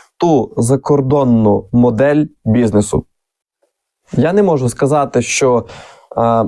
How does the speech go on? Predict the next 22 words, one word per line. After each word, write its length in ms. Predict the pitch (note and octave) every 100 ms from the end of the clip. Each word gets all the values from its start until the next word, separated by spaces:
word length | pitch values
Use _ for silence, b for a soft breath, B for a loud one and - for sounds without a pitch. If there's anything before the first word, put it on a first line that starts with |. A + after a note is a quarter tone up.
| -
це 140 | -
було 500 | C3+ C3+ C3+ B2+ A2+
стовідсоткове 920 | - - D3 C#3+ - D3 - C#3 A#2
відтворення, 720 | A2+ C3 - G#3+ G3+ D3+ C3 B2 -
зеркальне 640 | B2 D#3 - D3+ A#2 A2
відтворення, 520 | A2 D3 F3+ F#3+ D#3
скажімо 460 | C3+ D#3 C#3 C#3+ C#3
так, 320 | C3+ B2+ - B B B B B
але 220 | C3 C3
все 380 | C3 - F#3+ A3
ж 280 | F#3+ - - _ _ _ _
люди 640 | C#3 C3+ D3+ C#3 C3 A#2 - _ _
все 220 | - E3
круто 380 | D#3 E3+ C3+ A#2
облаштували, 760 | A2+ A#2 - C3 D#3+ G3+ F3+ E3 _
все 220 | - - D#3+
круто 360 | - D#3 C3
працювало. 680 | A#2+ A#2+ - C3+ F#3+ E3+ D3 b b b b b _
Я 460 | - C#3 D#3+ D3 C3
їхав 460 | B2+ D3+ - C#3
від 140 | A#2+ A#2
людей 580 | A#2 A#2+ D#3 F3+ D#3+